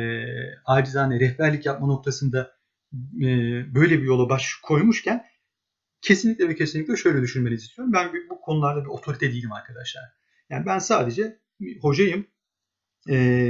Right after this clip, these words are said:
ve üniversite hayatı üzerine sizlerle alakalı paylaşımlar yapmak istiyorum ama takdir edersiniz ki benim yaşadığım, yani, e, doksan yedi yılında ben üniversiteye girmiştim. Benim zamanımdaki, e,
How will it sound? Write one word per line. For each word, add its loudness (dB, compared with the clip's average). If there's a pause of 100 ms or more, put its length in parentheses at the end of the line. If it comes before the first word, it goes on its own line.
(240)
ve 4 (500)
üniversite 6
hayatı 2
üzerine 2
sizlerle 2
alakalı 0
paylaşımlar -2
yapmak -4
istiyorum -2
ama -2 (200)
takdir 0
edersiniz 2
ki -8
benim -2 (380)
yaşadığım, 0 (280)
yani, -6
e, -2
doksan 2
yedi 2
yılında 4
ben -14
üniversiteye -12
girmiştim. -8
Benim 0
zamanımdaki, 0 (460)
e, 2